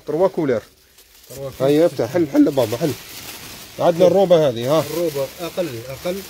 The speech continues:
Speaker 2: أقل من أسعار جملة.
Speaker 1: ها.
Speaker 2: في
Speaker 1: قال لك
Speaker 2: بازار أميرة.
Speaker 1: أقل من سلعة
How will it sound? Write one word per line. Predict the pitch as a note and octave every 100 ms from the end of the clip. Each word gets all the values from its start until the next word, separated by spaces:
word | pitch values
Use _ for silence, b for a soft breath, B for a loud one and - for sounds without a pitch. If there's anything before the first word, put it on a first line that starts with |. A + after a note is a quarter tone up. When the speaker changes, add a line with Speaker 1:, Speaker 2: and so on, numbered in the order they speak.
| - - -
Speaker 2:
أقل | D3 C#3+ F3
من | E3 D#3+ C#3
أسعار | - E3 C#3+
جملة. | C#3+ B2 G2 - - -
Speaker 1:
ها. | B2+ C#3 - - -
Speaker 2:
في | B2+
Speaker 1:
قال | D3+ E3+
لك | F#3
Speaker 2:
بازار | C#3
أميرة. | B2+ A#2+ G#2+ - - - - - - - - - - - - C3+
Speaker 1:
أقل | C3 E3+
من | E3+ D#3
سلعة | D#3+ E3 F#3+